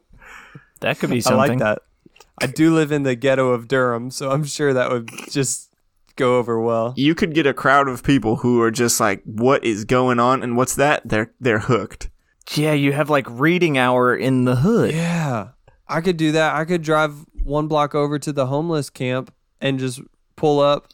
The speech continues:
Speaker 2: and we have a little reading time.
Speaker 3: "Y'all wanna listen to Dune or what?" And they're all like, "Nah, we read it."
Speaker 1: Low key, not a bad idea.
Speaker 2: Kinda sounds fun.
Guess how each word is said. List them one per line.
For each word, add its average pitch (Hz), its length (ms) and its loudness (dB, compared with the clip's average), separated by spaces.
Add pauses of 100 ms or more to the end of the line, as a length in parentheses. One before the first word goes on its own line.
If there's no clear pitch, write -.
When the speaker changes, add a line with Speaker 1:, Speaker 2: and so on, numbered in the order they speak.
Speaker 2:
and 139 80 -2
we 139 120 0
have 143 200 0
a 143 60 -2
little 139 560 -2
reading 139 440 -2
time. 110 440 -8
Speaker 3:
"Y'all 117 220 0
wanna 147 180 2
listen 160 300 2
to 160 60 2
Dune 190 300 2
or 233 80 4
what?" 240 480 2
And 127 180 -2
they're 131 140 2
all 131 160 4
like, 127 300 2
"Nah, 131 260 4
we 131 80 2
read 117 220 4
it." 107 140 -2 (440)
Speaker 1:
Low 123 460 0
key, 185 580 0 (500)
not 117 420 2
a 135 60 2
bad 117 360 0
idea. 110 480 -4 (140)
Speaker 2:
Kinda 147 420 -2
sounds 185 360 -2
fun. 143 400 -2